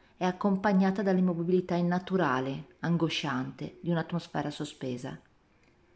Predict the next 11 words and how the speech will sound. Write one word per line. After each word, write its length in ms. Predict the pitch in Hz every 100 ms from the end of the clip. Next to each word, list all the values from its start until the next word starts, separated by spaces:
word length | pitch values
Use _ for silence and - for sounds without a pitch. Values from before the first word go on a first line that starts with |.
| _ _ _ _
Privo 480 | - 202 165 151 147
della 240 | 165 156 151
volontà 460 | 160 156 160 180
di 160 | 170 170
deformare 840 | 165 - 165 160 160 147 143 147
o 60 | 147
di 140 | 160
restituire 640 | 165 - 175 185 208 196
delle 180 | 160 151
caricature 520 | 147 147 147 147 156
umane, 500 | 151 147 135 143 170